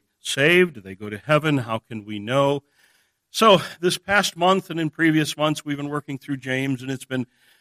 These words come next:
filled with exhortation, teaching us how to pray, how to behave with one another, how to use our tongue, what to do with our money,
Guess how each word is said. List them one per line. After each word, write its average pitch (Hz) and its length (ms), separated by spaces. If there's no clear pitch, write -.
filled 226 400
with 147 300
exhortation, 165 1040
teaching 120 300
us 117 200
how 117 160
to - 120
pray, 165 440
how 131 140
to 113 100
behave 131 520
with 131 180
one 135 140
another, 151 600
how 117 140
to 113 80
use 117 260
our 110 140
tongue, 165 640
what 120 140
to - 100
do 147 220
with 139 160
our 123 140
money, 151 540